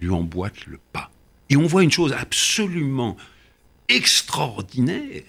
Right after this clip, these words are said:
c'est que la Pologne, emb-, mais massivement, emboîte le pas à Jean-Paul deux, ignore complètement le régime.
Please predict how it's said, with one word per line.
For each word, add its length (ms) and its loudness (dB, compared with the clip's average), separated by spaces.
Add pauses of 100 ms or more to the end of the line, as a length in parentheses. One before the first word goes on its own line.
(640)
c'est 340 -2
que 80 4
la 160 4
Pologne, 440 4 (220)
emb-, 380 4
mais 200 0 (280)
massivement, 920 2 (180)
emboîte 640 4
le 140 4
pas 220 -2
à 180 -6
Jean-Paul 380 -6
deux, 160 -8 (300)
ignore 760 6
complètement 720 4
le 100 6
régime. 560 4